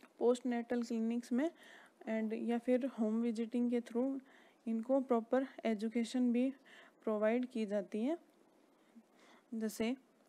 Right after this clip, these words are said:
diet के according या फिर personal hygiene या फिर exercise, ब्रेस्ट फीडिंग, ठीक है। इससे, इससे regarding उनको education provide की जाती है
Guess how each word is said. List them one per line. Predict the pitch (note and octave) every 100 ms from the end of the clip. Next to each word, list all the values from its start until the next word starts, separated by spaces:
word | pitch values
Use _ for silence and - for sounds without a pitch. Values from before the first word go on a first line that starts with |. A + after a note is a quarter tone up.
| -
diet | G3+ G#3+ G#3+
के | - A3+ G#3+
according | G#3+ G3+ G3 G#3 G3+ A3+ - - - _ -
या | G#3
फिर | G#3 G3+ G3+ G3+ G#3+ _
personal | G#3 G#3+ - G#3+ G#3+
hygiene | G#3+ G3+ F#3+ F#3+ G3 G#3 G#3
या | G3+
फिर | G3+ G#3+
exercise, | G3 G3+ G#3+ G3+ G#3 G3 G3+ F#3+ F#3+ G3
ब्रेस्ट | G3+ G#3 A3
फीडिंग, | - G3+ F3+ G3+ G#3 A3 _ - - _ -
ठीक | B3
है। | D4 B3 - _ _ _
इससे, | B3 - - B3+ B3+ A#3+ B3
इससे | A#3+ C#4 B3+
regarding | B3+ B3 A#3+ C#4
उनको | C4 B3 D4+ G4 G4
education | G#3+ G3+ A3 A#3 A3 D#4+ - - - _ _ -
provide | G#3+ G#3 A3+ C4+
की | - G#3+
जाती | G3+ F#3 G#3
है | C#4+